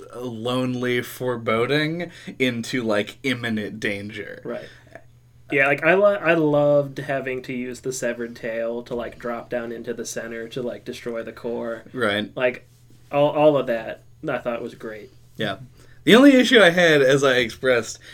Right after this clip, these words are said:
Speaker 1: was that I would have literally never thought to jump on the wall from the
Speaker 2: Mm.
Speaker 1: moving platform,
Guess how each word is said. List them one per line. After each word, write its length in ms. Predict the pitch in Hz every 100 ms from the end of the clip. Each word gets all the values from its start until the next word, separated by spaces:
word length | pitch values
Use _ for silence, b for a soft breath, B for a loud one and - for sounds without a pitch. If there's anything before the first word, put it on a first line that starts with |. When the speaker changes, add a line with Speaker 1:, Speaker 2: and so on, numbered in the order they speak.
| B
Speaker 1:
was 180 | 135 139
that 140 | 143
I 80 | 131
would 180 | 135 147
have 160 | 143 123
literally 600 | 127 135 131 127 123 120
never 360 | 113 113 113
thought 360 | 107 117 104 -
to 120 | -
jump 360 | 110 113 107 101
on 140 | 110 104
the 60 |
wall 500 | 104 104 101 107 110
from 280 | - 131 113
the 60 | 104
Speaker 2:
Mm. 40 |
Speaker 1:
moving 320 | 107 107 104
platform, 680 | 95 110 104 - 131 127 131